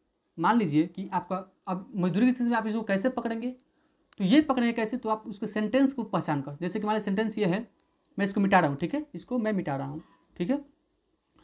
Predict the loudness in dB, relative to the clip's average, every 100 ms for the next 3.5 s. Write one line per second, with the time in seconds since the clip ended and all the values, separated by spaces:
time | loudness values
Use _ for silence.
0 | _ _ -2 0 0 -2 0 6 8 8
1 | 4 0 2 2 2 0 -6 _ _ _
2 | _ -2 2 6 6 4 2 -2 -2 -4
3 | 0 2 2 0 -4